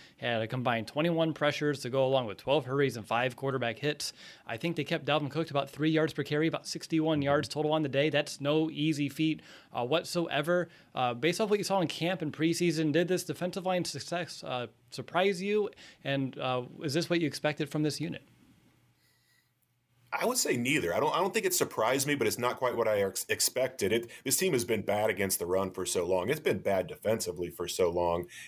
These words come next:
Speaker 2: And so much of what was going on c-, in camp early was the cornerbacks were really playing well. And they, they had, they played a big role in why Joe Burrow struggled so early in camp.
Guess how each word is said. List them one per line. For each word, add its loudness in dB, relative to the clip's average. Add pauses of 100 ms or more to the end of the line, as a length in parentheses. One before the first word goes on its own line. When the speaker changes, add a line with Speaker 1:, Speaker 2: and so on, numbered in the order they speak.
(100)
Speaker 2:
And 0
so 4
much 0
of 0
what 2
was -4
going 2
on 2
c-, -16
in -4
camp 0
early 2
was -2
the -6
cornerbacks -2
were -4 (140)
really 0
playing 0
well. -2 (320)
And 2 (240)
they, 2
they 2
had, 2
they 2
played 2
a 4
big 0
role 2
in 0
why 4
Joe 0
Burrow 0
struggled 0
so 0
early 2
in -8
camp. -6